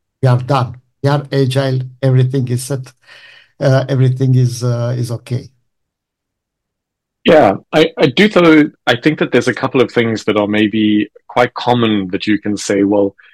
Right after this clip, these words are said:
Speaker 2: if we're able to do these kind of things, then it makes sense that we could call ourselves, you know, somewhat responsive, or we, you know, we have some level of agility." Um, a, a common one that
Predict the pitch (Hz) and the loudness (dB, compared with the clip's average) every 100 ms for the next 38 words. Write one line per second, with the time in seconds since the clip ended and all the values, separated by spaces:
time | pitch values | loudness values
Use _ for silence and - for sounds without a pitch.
0 | _ - 123 139 123 117 117 113 104 107 | _ -2 0 0 0 0 0 -2 -6 -4
1 | 104 104 107 104 - 104 98 - 113 90 | -4 -2 -6 -6 -6 -6 -6 -4 -4 -2
2 | 98 - 107 101 98 101 92 - 104 101 | -6 -2 0 0 0 -2 -2 -2 0 0
3 | - 92 95 87 90 - 104 95 95 - | -4 -2 -2 -2 -8 -2 0 0 0 -2
4 | 92 90 - - _ - 98 87 - 117 | -4 -4 -8 -10 _ -2 -2 0 0 2
5 | 107 104 - 101 101 98 98 98 90 92 | 2 0 0 -2 -2 -2 -2 0 -2 -6
6 | 87 87 82 104 120 98 92 95 107 - | -6 -8 -4 -4 -2 -4 -2 -4 -4 -2
7 | 107 101 92 82 85 101 101 - - - | 0 0 -2 -8 -6 -2 -2 -4 -12 -18
8 | - - - _ 92 92 92 - _ - | -20 -20 -20 _ -4 -4 -6 -10 _ -8
9 | 220 208 - - 143 143 117 113 110 104 | -4 -4 -2 -2 2 4 4 4 2 2
10 | 104 | 0